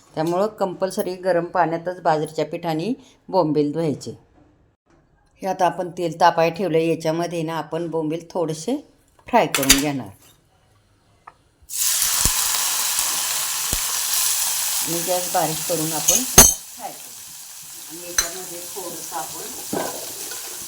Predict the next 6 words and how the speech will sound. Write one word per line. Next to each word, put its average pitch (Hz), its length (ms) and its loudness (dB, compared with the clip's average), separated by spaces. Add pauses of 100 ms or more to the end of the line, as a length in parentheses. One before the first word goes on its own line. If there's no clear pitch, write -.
(220)
मीठ 196 260 -4 (1400)
टाकून 170 360 4
घेऊ, 143 140 2 (400)
म्हणजे 165 300 -4 (160)
बोंबील 180 300 2 (140)
चवेला 170 440 4